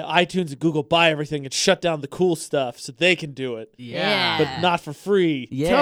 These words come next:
Speaker 3: Totally.
Speaker 1: 'Cause there's some music service that Producer Buddies used to
Speaker 3: Sure.
Speaker 1: love back in the day.
Speaker 2: Yes.
Speaker 1: And I don't remember what it was called.
Speaker 2: It's la la dot com.
Speaker 1: That one.
Speaker 2: And then they, Apple bought it, and then that's what I,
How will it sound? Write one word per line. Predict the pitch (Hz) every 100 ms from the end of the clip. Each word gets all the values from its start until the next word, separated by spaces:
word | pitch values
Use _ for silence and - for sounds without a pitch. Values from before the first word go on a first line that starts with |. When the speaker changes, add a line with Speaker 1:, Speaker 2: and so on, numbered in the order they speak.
| 294
Speaker 3:
Totally. | 247 226 190 185 175 165 151
Speaker 1:
'Cause | 143
there's | 135 135
some | 165 151
music | 156 147 147 147
service | - 139 127 127 -
that | 127
Producer | 135 131 -
Buddies | 196 185 170
used | 156
to | 131
Speaker 3:
Sure. |
Speaker 1:
love | 127 127
back | 123 120 120
in |
the | 120
day. | 123 113 107
Speaker 2:
Yes. | 139 131 85 60 50 - _ 123
Speaker 1:
And | 123
I |
don't | 131 131
remember | 131
what | 127
it | 117
was | -
called. | 131 117 107 - _ -
Speaker 2:
It's | 127 - 127
la | 120 123 135
la | 135 131 127
dot | 120 110 -
com. | 92 113 107
Speaker 1:
That | 160 151 131
one. | 120 104 _ _
Speaker 2:
And | 127 127
then | 120 117
they, | 113 110 107 - _ - _ 131
Apple | 131 131 117
bought | 113 110
it, | 110 -
and | 107
then | 104 101 101 101 _
that's | 101 -
what | 107 95 _
I, | 101 104